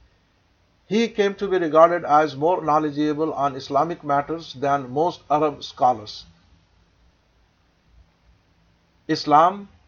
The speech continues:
اور عرب تاریخ کے موضوع پر اس کی کئی کتابیں ہیں۔ اس کی ایک کتاب وہ ہے جو انیس سو پانچ میں چھپی۔ یہ کتاب اسلام کے ظہور کے موضوع پر ہے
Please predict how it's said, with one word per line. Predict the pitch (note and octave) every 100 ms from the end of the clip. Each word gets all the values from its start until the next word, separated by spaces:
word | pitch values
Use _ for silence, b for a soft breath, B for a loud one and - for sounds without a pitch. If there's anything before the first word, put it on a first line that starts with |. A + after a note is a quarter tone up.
| _ _ _
اور | C3 C#3 -
عرب | C3 F3 E3+
تاریخ | D3+ C#3 D#3 F3+
کے | - C#3+
موضوع | B2+ C#3+ F#3
پر | F#3+ E3+ E3 -
اس | - C3
کی | -
کئی | D3 D3+ G3+
کتابیں | F#3+ D3 B2+ A#2+
ہیں۔ | G#2+ G#2 - _ _ _ _ _ _ _ _ _ _ _ _ -
اس | D#3+
کی | G3
ایک | E3 F#3 G3
کتاب | F#3+ F3+ F3+ D3+
وہ | F3+ F#3
ہے | F3 A3 A3 _ _ _
جو | C#3 D#3+ D3+
انیس | E3 E3+ G#3+
سو | - F#3
پانچ | D#3 D#3+ F3+ D#3
میں | D3+
چھپی۔ | - C3+ A#2 - _ _ _ _ _ _ _ _ _ _ _ -
یہ | E3+
کتاب | F3 E3 D#3 F3+ F#3+ - -
اسلام | C#3+ D3 D3 F3+
کے | F#3 E3
ظہور | D3 C#3+ F#3+
کے | F#3+ D3+
موضوع | B2+ C#3 F3
پر | - -
ہے | A#2+